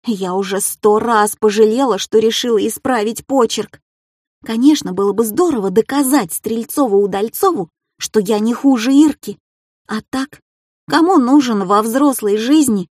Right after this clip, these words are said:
этот почерк? Кто из нас после школы будет выводить буквы рукой.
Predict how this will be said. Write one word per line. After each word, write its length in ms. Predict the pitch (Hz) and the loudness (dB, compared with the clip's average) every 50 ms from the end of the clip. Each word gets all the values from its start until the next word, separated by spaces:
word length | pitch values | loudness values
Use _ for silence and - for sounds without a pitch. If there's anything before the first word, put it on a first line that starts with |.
| _ _ - | _ _ -6
этот 320 | 233 247 - 240 277 - | -6 -4 -4 -4 -6 -4
почерк? 580 | - - 320 277 - - - 180 160 - - _ _ _ _ _ _ _ _ _ - | -2 2 2 2 2 0 -6 -10 -12 -14 -20 _ _ _ _ _ _ _ _ _ -20
Кто 340 | - - _ - 359 330 | -20 -10 _ 0 2 2
из 240 | 294 233 214 202 196 | 2 2 0 -2 -2
нас 400 | 220 233 269 311 359 392 - - - | 0 2 2 2 2 0 -6 -10 -8
после 360 | - 262 269 247 - 214 196 | -4 -2 -2 -2 -2 -2 -4
школы 560 | 208 - - - - 330 392 370 269 202 170 - _ _ _ _ - | -4 -4 -8 -4 -2 0 0 2 0 -2 -4 -8 _ _ _ _ -2
будет 380 | 226 262 294 277 240 247 - 220 | 2 2 4 4 4 0 -2 -2
выводить 680 | 202 240 233 208 220 214 214 202 233 269 262 214 214 | -2 0 0 0 0 0 -2 -2 -2 -4 -2 -4 -6
буквы 580 | 185 185 247 285 311 294 - - 190 190 185 | -4 0 2 2 2 2 0 -4 -4 -2 -2
рукой. 680 | 202 226 247 247 233 - - - 269 269 254 220 185 156 | 0 0 0 -2 -2 -4 -4 -2 0 2 2 0 -2 -4